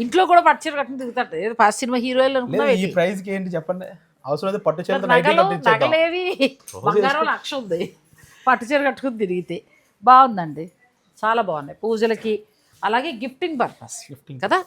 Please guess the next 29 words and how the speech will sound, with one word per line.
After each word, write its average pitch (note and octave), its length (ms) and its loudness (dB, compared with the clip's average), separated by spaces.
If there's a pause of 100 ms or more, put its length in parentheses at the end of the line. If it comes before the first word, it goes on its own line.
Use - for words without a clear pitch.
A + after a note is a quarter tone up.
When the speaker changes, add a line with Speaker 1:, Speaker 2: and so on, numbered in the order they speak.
(140)
Speaker 2:
అవును. A2+ 140 -12 (160)
Speaker 1:
ఇప్పుడు A#3+ 180 6
అమ్మవారి C4 580 8
ఆలయాలు C#4+ 540 2
ఉంటాయి, F3 280 -14 (400)
అలా A3+ 360 10
మీకు A3 200 -4
ఎక్కువ A3+ 240 0 (140)
చీరలు C4+ 160 6
కావాలన్నా A#3 520 2
కూడా A#3+ 160 -4
తీసుకోవచ్చు. - 840 -8
చాలా E3 180 2
బాగుంది. C3 360 -2
Speaker 2:
బయట G#3 140 -2
సెమీ E3 220 -4
ఐదు F3 300 -2
వేలు E3+ 140 -4
అమ్ముతున్నారు, D3 440 -8 (460)
Speaker 1:
మ్మ్. A#3+ 120 0
Speaker 2:
మనం F3 440 -4 (380)
సెమీ F3 340 -4
సిక్స్టీన్ E3+ 300 -8
ఫిఫ్టీకి D#3+ 280 -8
ఇచ్చేస్తున్నాం. B2 460 -10
Speaker 1:
So E4 160 0
ఇప్పుడు C4 180 0
ఎప్పుడు B3 300 2
దొరుకుతాయి B3+ 720 2